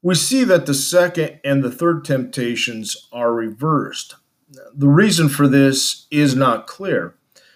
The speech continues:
But secondly, in all three cases, it's important to point out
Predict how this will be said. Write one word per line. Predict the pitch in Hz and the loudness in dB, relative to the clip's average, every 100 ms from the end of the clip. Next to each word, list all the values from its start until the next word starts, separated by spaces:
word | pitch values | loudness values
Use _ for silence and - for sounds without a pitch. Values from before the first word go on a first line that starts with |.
| _ _ _ _ - | _ _ _ _ 2
But | 160 | 4
secondly, | 254 277 269 180 165 165 170 | 6 4 4 4 4 4 0
in | 170 156 | -2 -6
all | 147 175 202 | -2 0 0
three | - 185 190 139 | -2 -4 -6 -4
cases, | - 175 202 - 139 - - | -2 -2 -2 -2 -2 -2 -8
it's | 139 | -6
important | 156 139 - 262 269 160 | -4 -4 -4 -4 -2 -6
to | |
point | 139 139 175 170 151 | -8 -8 -2 0 2
out | 143 127 104 101 | 2 2 -2 -6